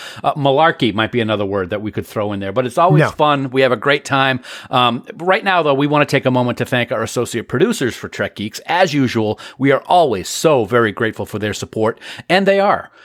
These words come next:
Speaker 1: Vikram Bhatt, Brad Demag, William Edward M Junior, Patrick Escudero, Brandon Everidge, Andy Fark, Kimberly Francis, Jonathan Hamilton, Peter Hong, William Jackson, Ryan Jeffs, John Krikorian,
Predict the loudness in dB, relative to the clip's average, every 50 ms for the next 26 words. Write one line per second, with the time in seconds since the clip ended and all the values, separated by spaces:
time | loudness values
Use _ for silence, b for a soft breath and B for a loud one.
0 | b b b b b b b _ -2 -2 -2 0 2 0 0 2 2 2 2 2
1 | 0 -2 -6 -14 -10 -2 0 0 0 0 0 0 0 2 2 2 0 -2 -4 -6
2 | -2 0 0 2 2 0 0 0 0 0 2 0 0 2 0 0 0 0 0 2
3 | 2 2 4 2 0 0 -2 -6 _ -2 -2 0 0 -2 -2 -2 -4 -4 -4 -6
4 | 0 2 2 4 4 4 4 2 0 -2 0 0 2 2 4 2 0 0 0 0
5 | 2 2 2 2 2 0 -2 -10 -4 _ -2 0 0 0 0 0 2 2 2 0
6 | -2 -6 -16 _ -4 -2 0 2 2 2 0 0 0 0 0 0 0 -4 -4 -4
7 | -6 -10 -6 -2 0 0 0 0 0 -2 0 0 2 2 2 0 0 0 0 0
8 | 0 B B B B B B _ 0 2 2 2 2 4 4 4 4 2 0 -2
9 | -6 -8 _ 2 2 4 4 4 2 2 2 2 2 0 -2 -2 -2 0 0 0
10 | 0 0 0 0 2 0 -2 0 2 2 2 2 0 -2 -8 -2 0 0 0 0
11 | -2 -4 -6 -4 -2 -2 -2 0 -2 -2 -4 -6 -8